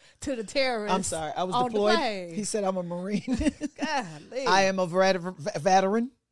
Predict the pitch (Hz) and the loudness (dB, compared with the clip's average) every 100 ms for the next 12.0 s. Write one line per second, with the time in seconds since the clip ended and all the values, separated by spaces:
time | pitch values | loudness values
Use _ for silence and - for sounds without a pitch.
0 | _ - 202 180 175 - 175 175 175 170 | _ -2 4 4 4 2 -2 -2 -4 -6
1 | - - 226 262 220 233 330 339 _ - | -10 -6 -4 -2 -2 -2 -4 -6 _ 2
2 | 214 196 190 170 190 185 196 226 269 311 | 6 6 4 4 4 4 0 -2 -4 -6
3 | - 233 - 233 220 208 190 - 175 - | -4 -6 -4 -8 -6 -12 -12 -12 -6 0
4 | 185 180 175 170 170 175 _ _ - 208 | 2 4 2 0 -4 -12 _ _ -6 -4
5 | 214 185 170 - - 170 170 170 151 185 | -2 -4 -4 -10 -4 -4 -2 -4 -6 -8
6 | 247 480 - 320 254 196 180 - - - | -8 -6 -4 -6 -6 -8 -8 -10 -12 -16
7 | - _ _ _ _ - - - 262 - | -20 _ _ _ _ 0 0 2 0 4
8 | 254 247 220 220 220 202 - 320 311 - | 2 4 0 2 2 0 -4 -2 -2 -2
9 | 160 160 - - - 370 330 262 - 196 | -2 -4 -14 -6 -2 2 6 6 6 -4
10 | 220 - - 233 403 453 - 339 349 - | -4 -12 -14 0 0 2 -2 0 -2 -4
11 | 269 262 - 254 240 208 180 127 92 | -2 -4 -2 0 0 0 -6 -8 -14